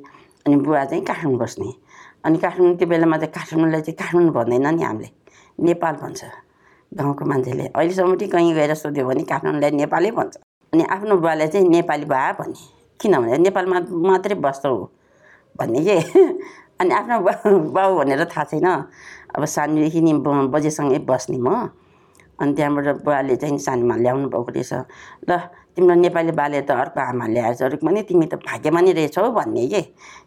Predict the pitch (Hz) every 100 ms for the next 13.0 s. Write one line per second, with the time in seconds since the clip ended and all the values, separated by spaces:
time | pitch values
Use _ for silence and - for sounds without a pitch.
0 | _ 294 285 175 110 127 131 143 - -
1 | - 123 160 180 196 190 185 180 175 185
2 | 180 175 196 190 185 180 180 170 185 190
3 | 151 117 127 - _ _ - - 123 120
4 | 185 - - 190 - - - - - 151
5 | 156 147 139 139 165 160 151 151 156 147
6 | 156 147 135 127 127 127 - 147 139 131
7 | 127 - - 131 131 117 - 151 156 170
8 | - 113 117 113 - - _ 139 123 117
9 | 113 - 220 127 - 151 143 123 131 165
10 | - - - - - _ - 190 220 214
11 | 139 156 180 180 156 147 185 262 196 160
12 | 160 127 85 123 127 - 131 127 73 -